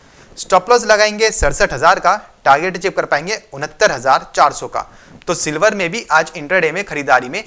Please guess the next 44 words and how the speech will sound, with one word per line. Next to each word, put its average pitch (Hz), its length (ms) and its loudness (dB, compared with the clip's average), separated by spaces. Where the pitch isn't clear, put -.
रहा 151 220 -2
जा 139 120 0
सकता 143 300 -4
है - 20 6
और 165 80 2
अच्छा 151 200 -4
मुनाफा 143 300 -2
कमाकर 123 440 0
चला 190 200 6
जा 135 120 4
सकता 127 340 -4
है। 110 140 -4
इसी 175 180 -6
के - 60 -10
साथ - 240 2
बात 160 220 4
करें 214 180 0
यहाँ 185 140 0
से 208 140 -4
अगर 196 280 0
बेस 175 280 -6
मेटल 185 180 -6
से 196 140 -6
कॉपर 139 360 -2
की, 208 140 -14
तो 190 160 -6
कॉपर 147 380 0
में 196 140 -4
भी 214 100 -10
अनुज 170 220 -10
गुप्ता 165 260 -8
ने 196 180 -4
खरीदारी 147 360 -2
की 180 120 -6
सलाह 160 240 0
दी 160 140 -8
है। 160 80 -6
इंट्राडे 160 320 -2
में 165 180 -8
बाय 127 160 0
की 170 140 -8
ट्रेडिंग 165 260 -6
कॉल 156 200 2
है, 185 200 -4